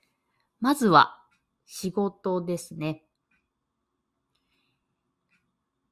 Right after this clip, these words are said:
えー、去年、部署が変わってから、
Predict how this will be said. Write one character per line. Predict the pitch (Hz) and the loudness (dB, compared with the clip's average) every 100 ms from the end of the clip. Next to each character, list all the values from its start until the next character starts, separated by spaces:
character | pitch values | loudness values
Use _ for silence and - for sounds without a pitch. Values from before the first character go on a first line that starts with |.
| - | -14
え | |
ー、 | 170 160 160 151 - _ _ _ _ _ _ _ - | -12 -10 -12 -14 -16 _ _ _ _ _ _ _ -4
去 | 311 | 2
年、 | 285 170 - _ _ _ _ _ _ _ _ _ _ _ 190 | 4 4 0 _ _ _ _ _ _ _ _ _ _ _ -6
部 | 180 226 | -2 -2
署 | 202 156 147 | 0 0 0
が | 165 143 - | -2 -4 -2
変 | 160 | -2
わ | 165 | 0
っ | 165 _ - | -2 _ -10
て | 185 | -6
か | 160 | -4
ら、 | 151 196 - | 0 2 0